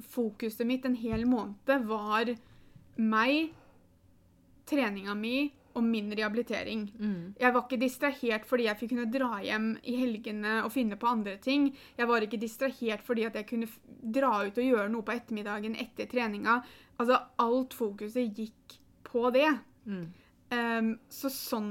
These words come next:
Speaker 1: sett så synes jeg vel egentlig det var veldig positivt at, at jeg måtte være der. Og det, jeg følte det ikke sånn før jeg dro, men jeg merket det når jeg kom dit.
Speaker 2: Ja.
Speaker 1: Fordi at jeg kunne på en måte bare legge bort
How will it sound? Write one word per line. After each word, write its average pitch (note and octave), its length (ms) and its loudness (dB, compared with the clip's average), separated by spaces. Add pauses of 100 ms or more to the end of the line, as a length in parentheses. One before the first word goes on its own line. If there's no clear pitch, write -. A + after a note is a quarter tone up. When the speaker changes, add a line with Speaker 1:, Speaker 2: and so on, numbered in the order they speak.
Speaker 1:
sett G#4+ 320 -2
så G#4+ 80 0
synes A#3 260 0
jeg A#3 140 -4
vel B3+ 80 -8
egentlig A3 460 -4
det A3+ 100 -2
var G#3+ 240 -2
veldig A3 240 -2
positivt G#3+ 560 -6
at, A3 320 -6 (240)
at A3+ 160 -4
jeg A3 80 2
måtte A3 240 -2
være G#3 240 2
der. G#3+ 140 0
Og - 80 -2
det, - 100 -8
jeg B3 160 2
følte A3 300 2
det A3+ 100 -4
ikke C4 140 -4
sånn A#3+ 180 -4
før A3 240 -6
jeg A3+ 140 0
dro, D4+ 180 4 (640)
men A#3+ 160 2
jeg A#3+ 80 4
merket A3 320 0
det A3+ 80 -6
når A3 140 -2
jeg B3+ 180 -10
kom G#3+ 320 -4
dit. C#4 400 -2 (240)
Speaker 2:
Ja. F#3 140 -6 (100)
Speaker 1:
Fordi A3+ 420 2 (300)
at - 340 -6
jeg A#3+ 220 0
kunne A3 320 0
på A#3+ 80 -4
en A3+ 80 -2
måte G#3+ 180 -6
bare A3+ 220 -2
legge G#3+ 240 -4
bort A3 240 -8